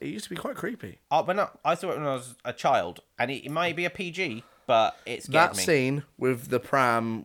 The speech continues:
Speaker 1: ghost outside the window, terrifying.
Speaker 2: No, for me, and it
Speaker 1: The
Speaker 2: really
Speaker 1: librarian.
Speaker 2: the lib-,
Speaker 1: Yeah.
Speaker 2: the library one.
Speaker 1: Yep.
Speaker 2: Can't do it.
Speaker 1: Saying that they are, I mean, the painting itself used to be creepy as hell from
Speaker 2: That's
Speaker 1: the second
Speaker 2: set in
Speaker 1: one.
Speaker 2: the second one, yeah.
Speaker 1: Yeah.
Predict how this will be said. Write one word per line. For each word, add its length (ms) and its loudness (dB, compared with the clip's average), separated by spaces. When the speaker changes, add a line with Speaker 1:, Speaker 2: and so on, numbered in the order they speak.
Speaker 1:
ghost 260 -2
outside 360 0
the 80 -4
window, 300 0
terrifying. 380 0
Speaker 2:
No, 40 -10
for 120 -4
me, 380 2
and 160 2
it 120 -8
Speaker 1:
The 60 -6
Speaker 2:
really 240 2
Speaker 1:
librarian. 440 -4
Speaker 2:
the 180 -6
lib-, 300 4
Speaker 1:
Yeah. 200 2
Speaker 2:
the 60 4
library 320 4
one. 180 0
Speaker 1:
Yep. 260 0
Speaker 2:
Can't 260 -6
do 60 -6
it. 380 -4
Speaker 1:
Saying 260 4
that 80 0
they 80 6
are, 180 6
I 40 6
mean, 180 0
the 80 0
painting 420 2
itself 360 2
used 100 -8
to 60 -10
be 60 -8
creepy 260 -4
as 80 -4
hell 200 2
from 120 -8
Speaker 2:
That's 100 -6
Speaker 1:
the 80 -2
second 120 0
Speaker 2:
set 20 -4
in 80 -4
Speaker 1:
one. 60 -4
Speaker 2:
the 40 -6
second 260 -4
one, 120 -6
yeah. 100 0
Speaker 1:
Yeah. 140 4